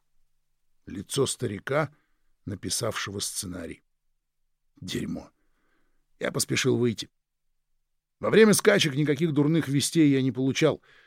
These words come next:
потому что дома меня не было, и меня не могли найти. Я ездил на скачки, возвращался домой, ужинал, смотрел с Сарой телевизор,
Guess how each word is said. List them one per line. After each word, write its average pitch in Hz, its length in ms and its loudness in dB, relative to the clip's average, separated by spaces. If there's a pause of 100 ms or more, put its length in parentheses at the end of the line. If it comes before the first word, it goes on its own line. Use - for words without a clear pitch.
(260)
потому - 240 0
что 131 180 0
дома 151 280 6
меня 120 260 2
не 147 180 2
было, 165 300 4 (400)
и 95 80 -6
меня 120 240 0
не 123 100 2
могли 107 280 0
найти. 90 360 -8 (1120)
Я - 100 2
ездил 202 360 8
на 165 120 6
скачки, 165 500 2 (540)
возвращался 104 640 2
домой, 113 400 -2 (520)
ужинал, 120 460 0 (540)
смотрел 160 420 6
с - 60 4
Сарой 165 320 4
телевизор, 131 580 2